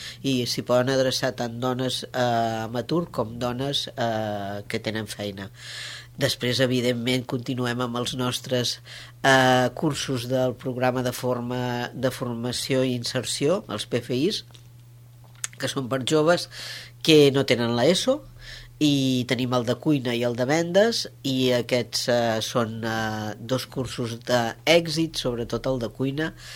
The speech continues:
que, eh, quan acaben és un curs llarg, perquè dura tot l'any escolar, eh, i el juliol, quan acaben, el noranta per cent estan, estan col·locats. Eh, i ara, pel dos mil vint-i-quatre, estem esperant, eh, l'homologació d'uns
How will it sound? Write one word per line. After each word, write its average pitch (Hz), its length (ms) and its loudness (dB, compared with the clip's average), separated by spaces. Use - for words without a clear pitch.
que, 120 320 2
eh, 113 800 -2
quan 110 160 -2
acaben 117 480 0
és 107 140 -6
un 110 100 -8
curs - 300 -8
llarg, 196 420 4
perquè 104 380 -2
dura 113 440 -2
tot 113 280 -2
l'any 110 320 -2
escolar, 143 580 -2
eh, 113 320 2
i 107 80 -2
el 110 160 -2
juliol, 113 380 -2
quan 110 160 0
acaben, 113 560 -2
el 110 160 -4
noranta 107 340 -4
per 113 160 -6
cent 98 240 -8
estan, 107 340 -6
estan 107 260 -4
col·locats. 95 560 -8
Eh, 151 540 12
i 151 240 6
ara, 160 240 8
pel 143 160 4
dos 123 160 2
mil 147 160 2
vint-i-quatre, 151 640 2
estem 135 260 0
esperant, 139 540 2
eh, 117 400 0
l'homologació 120 880 0
d'uns 113 300 -8